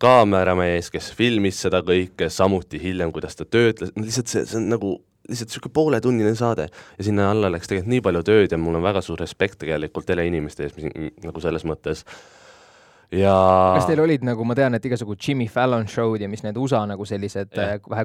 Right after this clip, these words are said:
Speaker 2: koomilisemad sellised late night show'd on, et seal on alati sellised kirjutajad, seal on eraldi koomikud, kes nalju panevad,
Speaker 1: Jah.
Speaker 2: või see oli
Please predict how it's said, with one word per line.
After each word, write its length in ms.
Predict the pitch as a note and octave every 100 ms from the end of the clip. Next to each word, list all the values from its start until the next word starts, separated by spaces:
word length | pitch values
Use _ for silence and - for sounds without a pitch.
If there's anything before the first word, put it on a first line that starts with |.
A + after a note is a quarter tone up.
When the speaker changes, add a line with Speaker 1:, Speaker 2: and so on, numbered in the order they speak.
| -
Speaker 2:
koomilisemad 560 | C3 A#2 G2+ G2+ G2
sellised 320 | G2 G2 G2+ -
late 320 | A2+ C3 B2+
night 160 | A#2 G#2+ -
show'd 240 | C3+ A#2 A#2+
on, 140 | C3 G#2
et 80 |
seal 160 | - G#2+
on 80 | A#2
alati 320 | A#2 - G2+
sellised 400 | A2 G2 F#2+ - - -
kirjutajad, 560 | G3+ E3 - A2+ G#2
seal 160 | - G#2+
on 80 | A#2
eraldi 300 | A2+ G2 -
koomikud, 560 | D#3 E3 A#2+ - G#2
kes 160 | A2 -
nalju 320 | B2+ C#3+ A#2
panevad, 320 | A2+ A2+ G#2
Speaker 1:
Jah. 160 | G2+ F#2
Speaker 2:
või 80 | F2
see 80 | A#2+
oli 160 | A2+